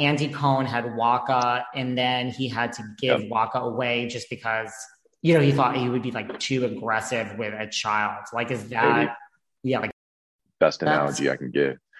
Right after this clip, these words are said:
Speaker 1: good advice. So what, like, a Bra-, like, Bronwyn reached out to you and said, "I want a family dog and I have seven kids," and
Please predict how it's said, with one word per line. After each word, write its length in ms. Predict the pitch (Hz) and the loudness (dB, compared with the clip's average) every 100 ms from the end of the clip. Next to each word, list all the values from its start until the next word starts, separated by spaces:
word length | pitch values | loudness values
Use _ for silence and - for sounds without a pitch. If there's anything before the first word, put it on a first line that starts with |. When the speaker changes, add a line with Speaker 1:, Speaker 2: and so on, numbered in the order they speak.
| - - - | -20 -14 0
Speaker 1:
good 220 | 151 143 | 2 4
advice. 360 | 139 135 123 | 2 2 0
So 80 | - | 2
what, 280 | 143 139 135 | 4 4 2
like, 140 | 127 | 0
a 40 | 139 | 0
Bra-, 300 | 117 123 127 | 0 0 0
like, 180 | 123 120 | -2 -2
Bronwyn 500 | 123 127 127 127 117 | -2 0 0 -2 -4
reached 260 | 117 - | -6 -4
out 180 | 120 117 | -2 0
to 60 | 123 | -2
you 60 | |
and 100 | 120 | -2
said, 180 | 120 113 | -2 0
"I 80 | 110 | 0
want 220 | 110 113 | -2 -4
a 40 | |
family 360 | 113 120 113 117 | -4 -4 -4 -4
dog 300 | 117 113 113 | -2 0 0
and 80 | 117 | -2
I 60 | |
have 120 | 110 107 | -4 -4
seven 340 | 117 113 113 | -6 -6 -8
kids," 560 | - 113 104 107 104 104 | -6 -6 -6 -8 -12 -16
and 260 | 98 98 | -16 -18